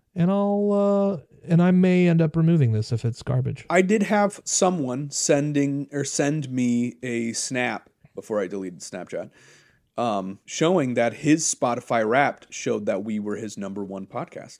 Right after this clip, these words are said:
Speaker 1: Mm-hmm.
Speaker 2: So shout out to Derek out there.
Speaker 1: Yeah.
Speaker 2: You, uh, you the realist, man.
Speaker 1: Yep, he sent me that as well.
Speaker 2: Yeah.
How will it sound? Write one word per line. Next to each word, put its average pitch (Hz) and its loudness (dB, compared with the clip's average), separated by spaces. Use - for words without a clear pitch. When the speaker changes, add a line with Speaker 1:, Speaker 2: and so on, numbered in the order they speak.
Speaker 1:
Mm-hmm. 147 4
Speaker 2:
So - -10
shout 147 4
out 143 6
to 135 -14
Derek 131 2
out 107 -2
there. 107 -2
Speaker 1:
Yeah. 135 2
Speaker 2:
You, 113 0
uh, 110 2
you 113 0
the 127 2
realist, 117 -2
man. 101 -8
Speaker 1:
Yep, 127 2
he 139 4
sent 127 -2
me 139 4
that 127 4
as 127 2
well. 131 2
Speaker 2:
Yeah. 117 -4